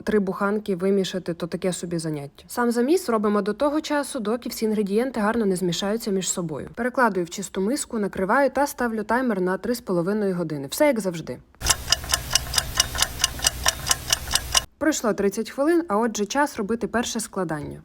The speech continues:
До речі, можу підсказати вам дуже класний лайфхак. Щоб тісто не прилипало до рук, їх потрібно просто перед цим змочити.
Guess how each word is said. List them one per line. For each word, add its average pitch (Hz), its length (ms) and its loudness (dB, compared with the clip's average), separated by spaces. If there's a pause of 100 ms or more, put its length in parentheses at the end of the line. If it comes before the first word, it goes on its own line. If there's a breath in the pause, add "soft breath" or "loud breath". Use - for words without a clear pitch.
(120)
До 202 140 -2
речі, 294 220 2
можу 240 220 0
підсказати 233 540 -4
вам 208 120 0
дуже 220 220 0
класний 202 400 0
лайфхак. 190 480 -4 (120)
Щоб - 260 -4
тісто 254 320 -2
не 226 160 2
прилипало 220 600 2
до 202 140 0
рук, 269 400 -2
їх 208 200 -4
потрібно 208 380 2
просто 233 300 -2
перед 202 280 -2
цим 214 180 2
змочити. 185 640 -2